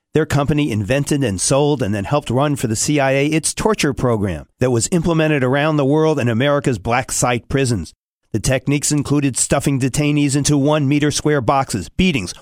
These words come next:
waterboarding, food and sleep deprivation, extreme isolation, and constant ear-splitting noises, and then seemingly endless darkness. Destroy their senses, destroy their personality.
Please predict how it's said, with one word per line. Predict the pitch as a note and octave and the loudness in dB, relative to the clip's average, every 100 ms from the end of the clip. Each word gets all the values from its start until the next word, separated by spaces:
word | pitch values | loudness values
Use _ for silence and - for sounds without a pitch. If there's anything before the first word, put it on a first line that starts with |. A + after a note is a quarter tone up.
| - | -2
waterboarding, | E3 G3 E3 C3 A2 D#2+ - | 2 2 2 2 0 -4 -8
food | - A3+ | 0 2
and | F#3 | 2
sleep | - F3+ F#3+ | 0 0 0
deprivation, | - C#3 B2+ A2+ G#2+ B2 | 0 0 0 0 -2 -4
extreme | - - G#3+ G3 | -4 0 0 2
isolation, | E3+ D#3 D#3 F#3+ F3 | 0 0 0 2 0
and | C3 | -2
constant | - F#3+ F#3+ F3 E3 | -2 -2 -2 -2 0
ear-splitting | A#3 G#3+ - F#3 D#3 | 0 0 0 0 2
noises, | E3+ G#3 D#3 C3+ - - - | 2 0 0 -6 -8 -10 0
and | D#3 | 2
then | F#3 D3+ | 2 2
seemingly | - F3+ E3 D3 D3 - | 2 2 2 2 0 0
endless | D3+ D3+ C#3 | 0 0 -2
darkness. | - D#3 D#3 C3 - _ - | 0 0 0 -2 -4 _ -2
Destroy | G3 - B3 | 0 2 4
their | A3+ G#3 | 4 2
senses, | F#3+ G3+ G3 - | 2 2 0 -2
destroy | - G#3+ A3+ A#3 | 0 0 4 4
their | A3 | 2
personality. | - G#3+ G3+ G3 G3 F#3 | 0 0 2 2 2 2